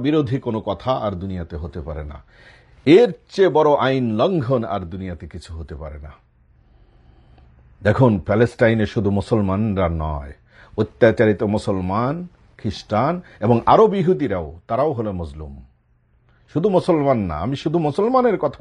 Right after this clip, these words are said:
বলছি না, তিন ধর্মের মানুষই সেখানে রয়েছে। আমার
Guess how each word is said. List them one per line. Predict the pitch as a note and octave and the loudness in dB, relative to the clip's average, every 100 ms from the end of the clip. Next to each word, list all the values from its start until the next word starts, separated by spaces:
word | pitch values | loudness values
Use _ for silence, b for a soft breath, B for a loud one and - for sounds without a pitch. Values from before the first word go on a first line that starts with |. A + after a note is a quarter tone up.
| G#2+ | -6
বলছি | G2+ - C#2+ | -6 -8 -14
না, | C#2 E2 - b b b b | -16 -16 -20 b b b b
তিন | A2 C#3+ G3 F3+ | 0 2 2 4
ধর্মের | D#3 F#3+ F3+ D#3+ | 4 4 2 2
মানুষই | D#3 E3+ D#3+ C#3+ | 0 -2 -6 -8
সেখানে | B2 A#2+ F#2+ | -8 -8 -8
রয়েছে। | E2+ D#2 - B1+ - - _ b b b b b b b b b _ - b b b b b _ - - - E2+ | -8 -10 -14 -20 -20 -20 _ b b b b b b b b b _ -20 b b b b b _ -20 -20 -4 2
আমার | G2+ | 4